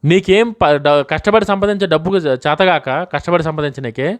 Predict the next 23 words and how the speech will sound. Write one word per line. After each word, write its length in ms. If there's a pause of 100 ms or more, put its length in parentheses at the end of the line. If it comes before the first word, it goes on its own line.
(600)
ఈసంటి 280
అడ్డమైన 320
సినిమాలు, 340
రాజకీయాల 360
సినిమాలు, 380
క్యారెక్టర్ 400
సృష్టించే 380
సినిమాలు 340
చేసుకొని 280
డబ్బు 240
కమ్ముడిపోయి 680 (600)
అవతలను 320
బ్లేమ్ 320
చేసి 340 (120)
యువతల 240
దగ్గర 180
డబ్బులు 300
సంచులు 300
నింపుకునే 360
బతికే 280
బతుకు 320
నీదో 220
బతుకారనేది. 720